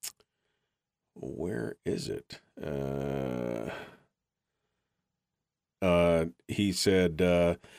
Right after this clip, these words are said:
he's, um, nope. Uh, he's talking about after Labor Day now.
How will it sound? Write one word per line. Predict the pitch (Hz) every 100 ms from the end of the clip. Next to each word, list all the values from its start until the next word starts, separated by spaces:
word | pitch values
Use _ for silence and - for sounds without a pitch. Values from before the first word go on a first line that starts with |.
| - - _
he's, | - 95 90 82 95
um, | 90 85 82 82 _ _ _ _ _ _ _
nope. | - 85 82 78 78 69 - - - - _ _ _ _ _ _ _ _ _ - - - - _
Uh, | 87 90 87 85
he's | 87 98
talking | - 117 110 104
about | 92 90 90
after | 92 92 87
Labor | 80 85 73
Day | 67 64 60
now. | 60 57